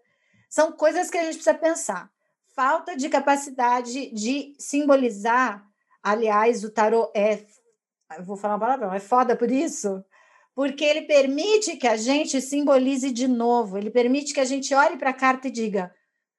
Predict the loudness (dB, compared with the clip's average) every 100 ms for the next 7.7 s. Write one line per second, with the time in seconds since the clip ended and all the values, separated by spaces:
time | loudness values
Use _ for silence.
0 | _ -6 -6 -2 2 2 2 -2 0 2
1 | 2 0 0 2 2 2 0 2 2 2
2 | -2 -2 -2 -2 0 2 2 0 -2 0
3 | 0 0 0 2 -2 0 -4 -4 -12 -14
4 | -16 -6 -2 -2 -4 -4 0 0 2 2
5 | 4 2 0 -10 -2 -2 0 2 2 0
6 | -4 -4 -4 -2 0 -2 -2 -6 -4 -2
7 | 2 2 0 0 4 4